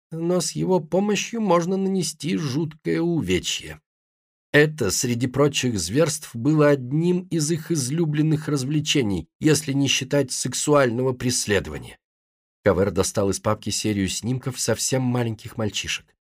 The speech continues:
Он выложил перед полицейскими фотографии, хлопнув ими о стол,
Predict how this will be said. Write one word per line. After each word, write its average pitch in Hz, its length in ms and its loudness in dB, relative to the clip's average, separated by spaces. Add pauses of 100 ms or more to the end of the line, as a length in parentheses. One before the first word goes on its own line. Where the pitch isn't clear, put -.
(320)
Он 120 200 4
выложил 127 400 0
перед 123 300 -2
полицейскими 123 680 -2
фотографии, 135 680 -2
хлопнув 135 680 -2
ими 117 240 0
о 92 100 2
стол, 147 340 -2